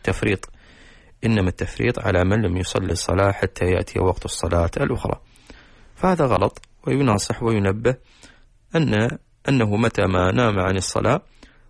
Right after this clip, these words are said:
واستيقظ فإنه يقضي هذه الصلاة. قد حصل النبي صلى الله عليه وسلم أنه، آه، أمر بلالا أن يقوم عليهم في الصلاة، فنام بلال ونام النبي صلى الله عليه وسلم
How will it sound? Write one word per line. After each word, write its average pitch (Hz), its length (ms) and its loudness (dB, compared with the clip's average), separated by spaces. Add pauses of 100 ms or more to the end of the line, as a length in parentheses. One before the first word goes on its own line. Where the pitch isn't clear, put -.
(120)
واستيقظ 123 500 -2 (220)
فإنه 233 440 0
يقضي 190 300 0
هذه 143 220 0
الصلاة. - 380 -4 (160)
قد 120 100 -2
حصل - 300 -2
النبي 104 380 0
صلى 104 220 -2
الله 101 320 0
عليه 95 340 0
وسلم 123 540 -2 (1000)
أنه، 165 420 2 (720)
آه، 101 400 0 (120)
أمر 139 260 2
بلالا 98 500 0 (880)
أن 113 100 2
يقوم 123 360 0
عليهم 101 480 -2
في - 120 -14
الصلاة، - 340 -2
فنام 147 480 2
بلال 110 680 0
ونام 170 380 2
النبي 101 380 -2
صلى 98 220 -2
الله 92 360 2
عليه 87 320 0
وسلم 85 500 -4